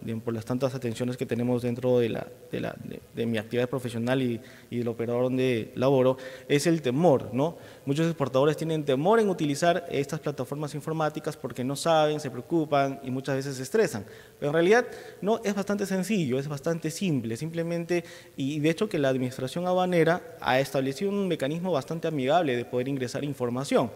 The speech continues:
Simplemente hay que ir a realizar el paso por paso, no, no hay que desesperarse, ¿no? Porque de repente no gua-, no guarda, se cuelga. Entonces, tranquilos, las plataformas en realidad est-, eh,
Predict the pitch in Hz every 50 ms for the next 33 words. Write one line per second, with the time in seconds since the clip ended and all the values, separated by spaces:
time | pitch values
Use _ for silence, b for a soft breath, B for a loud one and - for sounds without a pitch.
0 | B B B B - 151 147 151 156 151 156 156 160 156 170 160 B B B B
1 | B 139 151 151 151 - 143 143 139 131 - - - - - - - - - 120
2 | 123 127 131 123 123 117 - 143 127 113 107 - - 165 185 196 190 214 202 -
3 | 170 160 - 214 180 131 - - - 110 117 123 131 139 135 131 127 127 - 127
4 | 120 - 113 - - - - 160 170 156 127 120 113 120 135 147 143 - - 107
5 | - - - - - - 117 120 117 113 - 110 117 117 131 160 180 - - 143
6 | 131 127 151 170 190 190 175 170 160 160 156 156 156 151 B B B B B B
7 | - 113 110 - - 180 196 196 196 190 165 156 151 151 160 - - 123 - 143
8 | 151 165 160 - B B B B B - 175 175 180 220 233 170 127 117 - -
9 | - 127 120 - 135 131 139 135 - - 220 247 233 220 208 160 131 135 139 151
10 | 175 185 180 165 160 - - - 123 120 117 117 113 113 110